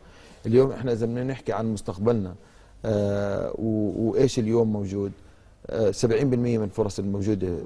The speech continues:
في سوق العمل هي فرص للعمل المهني، اثنين بالمية فقط المستقل منها، وهذه لحالها يعني عبارة عن انذار كبير. اليوم أي مجتمع شفناه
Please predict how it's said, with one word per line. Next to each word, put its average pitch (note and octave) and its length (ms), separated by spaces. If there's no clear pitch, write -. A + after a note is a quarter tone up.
في G2+ 120
سوق - 240
العمل G2 300
هي G2 140
فرص - 300
للعمل F#2+ 340
المهني، F2+ 380
اثنين A#2+ 300
بالمية A2 300
فقط - 340
المستقل F#2 440
منها، F2+ 260
وهذه A2+ 360
لحالها G2+ 380
يعني F#2+ 260
عبارة F#2+ 360
عن D#2 80
انذار F#2+ 280
كبير. G2+ 320
اليوم A2+ 320
أي C3+ 180
مجتمع G#2 480
شفناه G#2+ 440